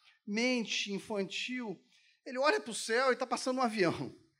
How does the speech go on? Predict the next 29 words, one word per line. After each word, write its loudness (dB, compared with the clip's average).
Aí -2
ele -2
falou 2
assim: -4
"Ô, 0
ô, 4
filho, -4
você -10
tá -6
vendo 0
aquele 0
avião?" -2
Aí -12
o -16
filho: -18
"Tô." 2
"Deus -2
é 0
do -8
tamanho -2
daquele -6
avião." -8
Aí -10
o -8
filho -10
olhou -2
pro -16
pai: -10
"Pai", -10